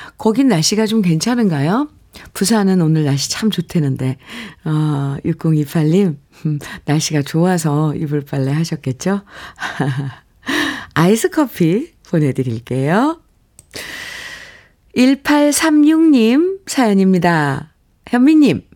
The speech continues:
병아리 한 마리 보실래요? 엄마가 참외 농사를 지으시는데 참외 작업을 하다 발견하셨다며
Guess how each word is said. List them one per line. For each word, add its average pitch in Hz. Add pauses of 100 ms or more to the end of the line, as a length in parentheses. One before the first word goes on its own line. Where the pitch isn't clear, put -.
(300)
병아리 240
한 349
마리 240
보실래요? 202 (560)
엄마가 196 (640)
참외 370
농사를 202
지으시는데 170 (260)
참외 339
작업을 175
하다 165
발견하셨다며 170